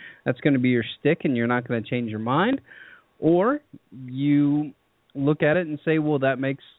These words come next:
that makes sense if you understand how these people operate. Why would they, you know, they're not gonna ever put their, their fortune at risk." I think that's the, the overarching theme of this show, is that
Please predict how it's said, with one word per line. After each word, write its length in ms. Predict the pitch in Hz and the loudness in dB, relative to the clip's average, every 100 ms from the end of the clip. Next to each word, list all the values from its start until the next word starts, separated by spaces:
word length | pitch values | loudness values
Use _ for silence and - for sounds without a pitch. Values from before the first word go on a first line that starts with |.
| _ | _
that 120 | - 135 | -4 0
makes 220 | 151 147 | -2 -2
sense 240 | - 226 233 | 0 0 0
if 140 | 156 - | -4 -2
you 100 | 131 | -2
understand 400 | 131 127 139 131 | -2 -4 -4 -2
how 120 | 131 | -2
these 160 | 135 - | -2 -4
people 240 | 147 143 | -4 0
operate. 500 | 175 214 139 127 123 | 0 0 0 0 0
Why 220 | 117 127 | 0 0
would 240 | 147 156 147 | 2 0 2
they, 240 | 147 135 - - _ _ _ _ | 0 0 -6 -20 _ _ _ _
you 120 | 156 | 0
know, 140 | 160 151 | 2 2
they're 200 | 147 190 | 2 0
not 280 | 196 220 220 | 0 -2 -2
gonna 200 | 202 147 | -4 -4
ever 220 | 165 185 | -2 -2
put 280 | 175 - 196 | -2 -2 -2
their, 340 | 160 143 135 131 | 2 2 2 0
their 500 | 135 139 131 127 120 117 | -4 -2 0 2 -2 -2
fortune 420 | 151 165 - 139 | 0 0 0 -4
at 140 | 117 - | -4 -6
risk." 560 | 117 131 113 - - - _ - | -2 0 0 -6 -18 -20 _ -6
I 100 | 127 | -2
think 220 | 143 131 | -2 2
that's 180 | 139 - - | 0 0 -4
the, 260 | 127 120 113 | -2 -2 -2
the 200 | 123 117 | -2 0
overarching 680 | 131 123 123 123 - 117 113 | 2 2 2 2 0 -6 -4
theme 160 | 127 123 117 | -4 -4 -4
of 100 | 113 | -4
this 140 | 117 - | -6 -2
show, 240 | 127 117 | 0 2
is 140 | 113 110 | 0 0
that 200 | 113 | -2